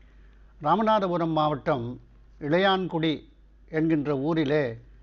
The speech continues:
மாறன் என்கின்ற ஒரு வேளாள செல்வர் இருந்தார். அவர் சேவை என்று கருதி பசி என்று வருபவர்களுக்கு உணவு அளிப்பதுதான் நாம் கடவுளுக்கு செய்யும் சேவை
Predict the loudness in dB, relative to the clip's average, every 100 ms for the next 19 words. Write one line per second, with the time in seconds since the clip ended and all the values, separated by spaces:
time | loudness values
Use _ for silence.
0 | -20 -18 -4 2 4 4 2 0 -2 -8
1 | -18 -20 -20 -10 -4 -2 0 0 2 2
2 | 2 0 -4 -10 -4 0 4 4 2 0
3 | -4 -4 -2 -2 -2 -6 -4 -4 -6 -10
4 | -20 -20 -20 -20 -20 -20 -20 -20 -20 -20
5 | -20 -10 -2 2 2 0 -8 -18 _ _
6 | -20 -20 -20 _ -20 -20 -20 -20 -20 -16
7 | -2 0 2 0 0 -4 -8 -14 -8 -6
8 | -4 -2 0 0 0 -2 -6 -20 -20 -20
9 | -20 -20 -6 -6 -2 0 0 0 -2 -2
10 | -2 -2 0 0 -2 -4 -4 -4 -4 -6
11 | -18 -20 -6 0 2 2 0 0 -2 0
12 | 0 2 2 2 2 -2 -6 0 0 0
13 | -2 0 0 -2 -4 -4 -2 0 0 -2
14 | 0 0 2 -2 -4